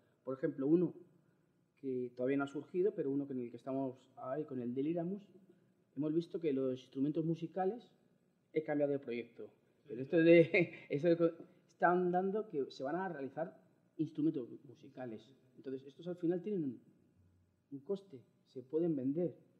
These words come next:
¿A quién pertenece la propiedad? La propiedad pertenece a todo el consorcio. Eso tiene que estar regulado. Tiene que estar regulado desde el principio y no se previó al principio, porque no había un consorcio en agreement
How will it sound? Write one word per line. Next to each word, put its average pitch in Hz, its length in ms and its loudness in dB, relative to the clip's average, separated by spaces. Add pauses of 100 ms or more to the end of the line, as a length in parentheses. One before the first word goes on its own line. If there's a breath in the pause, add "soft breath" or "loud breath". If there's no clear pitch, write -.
(140)
¿A 127 100 -20
quién 175 220 2
pertenece 160 320 -6
la 135 260 -4
propiedad? 127 460 -12 (260)
La 123 80 -14
propiedad 147 440 -4
pertenece 156 400 -6
a 165 80 -6
todo 147 160 -4
el 120 60 -10
consorcio. 101 500 -18 (340 soft breath)
Eso 175 180 -4
tiene 175 160 0
que 160 60 -4
estar 156 180 -4
regulado. 110 440 -10 (800)
Tiene 139 160 -6
que 147 40 -8
estar 165 200 -4
regulado 143 300 0
desde 147 160 -2
el 127 60 -10
principio 127 460 -8 (240 loud breath)
y 143 100 -2
no 156 100 0
se 135 340 -4
previó 135 320 -6 (300)
al - 100 -20
principio, 123 480 -14 (480)
porque 131 220 -6
no 156 60 0
había 135 120 -2
un 123 80 -6
consorcio 107 400 -20
en 104 60 -20
agreement 101 340 -20